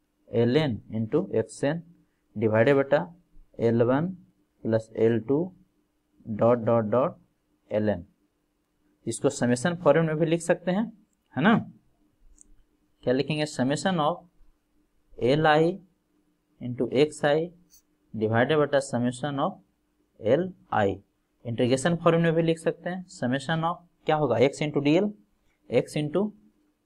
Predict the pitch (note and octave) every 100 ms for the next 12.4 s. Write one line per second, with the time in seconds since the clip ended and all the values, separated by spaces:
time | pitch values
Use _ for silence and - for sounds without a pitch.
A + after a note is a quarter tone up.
0 | _ _ _ _ _ _ _ _ _ _
1 | _ - A#2 A#2+ C#3 E3 G3 - _ -
2 | - B2+ C3+ C#3 C#3 C#3 C#3 D#3 F#3 -
3 | _ _ _ _ _ A2 A2 A2+ D3 D#3
4 | D3+ C3 C3 C3 B2+ B2+ C#3+ D3 G#3 -
5 | _ _ _ _ _ E3 A#2 A2+ G2+ -
6 | _ _ _ _ - - F3+ G3 E3 A#2+
7 | A2+ B2+ E3 _ _ - - C#3+ D#3 C3
8 | A2+ C3 E3 - _ _ A2+ A#2 C3+ E3
9 | E3+ E3 E3+ D#3+ E3 E3 D#3+ E3 E3+ E3
10 | E3+ F3+ C4+ - C3 C3+ C#3 D3 D3 C#3+
11 | D3+ - C3 D3 D#3 D#3 D#3 D3+ D#3+ D#3
12 | E3 - F#3